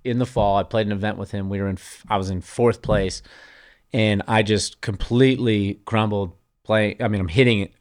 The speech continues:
unbelievable, missing putts left and right, and just lost it. I broke two clubs in the round, and I was being a little baby.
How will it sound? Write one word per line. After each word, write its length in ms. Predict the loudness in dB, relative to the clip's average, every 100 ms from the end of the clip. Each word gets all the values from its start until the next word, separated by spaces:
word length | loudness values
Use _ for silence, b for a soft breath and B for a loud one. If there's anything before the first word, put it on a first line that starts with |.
| 0
unbelievable, 520 | 2 4 2 2 -2
missing 580 | -2 2 4 2 0 0
putts 280 | 0 0
left 240 | 0 -2 -2
and 100 | -4
right, 260 | -4 -4
and 100 | -4
just 380 | -2 -2 -4 -10 _ -20 _ _ _ _ -8
lost 360 | 0 2 0 -4
it. 80 | -12
I 80 | -6
broke 240 | -2 -2
two 160 | -2 -4
clubs 260 | 0 0 0
in 60 | -2
the 60 |
round, 400 | 0 0 0 -2
and 100 | -4
I 60 | -4
was 100 | -4
being 200 | -4 -4
a 60 | -2
little 320 | 0 2 2
baby. 440 | 2 0 0 -2